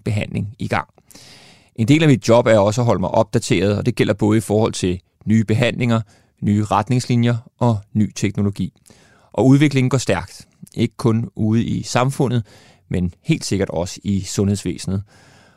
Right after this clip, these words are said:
Og hvis vi et øjeblik stopper op og tænker over det, så er vores dagligdag jo allerede fyldt med teknologi og apparater, som vi tager for givet, men som jo ikke altid har været en mulighed.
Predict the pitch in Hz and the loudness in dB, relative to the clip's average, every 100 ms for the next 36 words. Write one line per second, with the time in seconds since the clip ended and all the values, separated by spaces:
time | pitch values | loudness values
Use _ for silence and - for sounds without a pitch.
0 | - 117 127 143 143 170 165 165 - 151 | -2 0 4 4 4 4 2 0 2 4
1 | 135 113 139 - 123 131 107 117 113 120 | 4 4 2 0 0 0 0 0 0 2
2 | 113 135 113 - 98 117 110 98 101 95 | 2 2 0 -2 -2 0 -2 -2 -2 -4
3 | 92 - 110 107 - 147 143 131 104 92 | -4 -2 2 0 2 0 2 0 0 -2
4 | - 120 - 101 98 120 - 110 95 - | -6 -4 -2 -4 0 -2 2 0 0 -4
5 | - 101 92 - 101 101 95 - 92 95 | -4 -2 -2 -4 -6 -4 -6 -6 -6 -6
6 | 98 92 101 101 - - _ - 98 95 | -6 -4 -4 -6 -16 -20 _ -6 -4 -2
7 | 92 139 147 120 123 95 101 98 92 98 | -4 -2 -2 0 -2 0 -2 -2 -4 -4
8 | 98 | -6